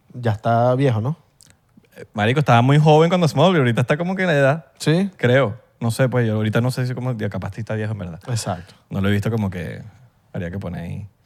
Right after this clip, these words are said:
Speaker 2: Pero de Smallville era, yo creo que él no está tan viejo, men.
Speaker 1: Pero entonces
Speaker 2: Recuerda que Superman tampoco
Speaker 1: claro.
Speaker 2: es un jovencito, es un bicho en los, en los mid thirties.
Speaker 1: Entonces quieren sacar la película de Flash por este pana.
Speaker 2: No, no.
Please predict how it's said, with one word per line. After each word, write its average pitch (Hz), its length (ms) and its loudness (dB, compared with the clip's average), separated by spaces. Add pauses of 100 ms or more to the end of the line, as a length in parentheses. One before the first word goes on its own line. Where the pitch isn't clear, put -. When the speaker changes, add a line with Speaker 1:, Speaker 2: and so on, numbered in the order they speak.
(420)
Speaker 2:
Pero 110 180 0
de 107 80 2
Smallville 107 480 0
era, 135 680 2 (320)
yo 110 120 -6
creo 135 100 -4
que 240 60 -8
él 262 100 -8
no 320 180 -12
está 339 200 -14
tan 359 160 -16
viejo, 113 280 -6
men. 95 240 -8 (360)
Speaker 1:
Pero 165 180 6
entonces 160 220 -2
Speaker 2:
Recuerda 165 240 4
que - 20 4
Superman 135 360 2
tampoco 139 260 4
Speaker 1:
claro. 190 140 6
Speaker 2:
es 214 60 4
un 247 120 2
jovencito, 127 540 2
es 95 40 -2
un 101 160 -2
bicho 156 560 2
en 107 140 4
los, 101 240 2 (260)
en 110 60 -4
los 101 100 0
mid 107 180 0
thirties. 117 440 -2 (400)
Speaker 1:
Entonces 165 300 0
quieren 208 200 0
sacar 147 420 0
la 143 200 2
película 156 260 -2
de 139 80 0
Flash 214 480 -4 (340)
por 151 180 2
este 170 180 -2
pana. 127 340 0 (540)
Speaker 2:
No, 113 160 2
no. 143 680 4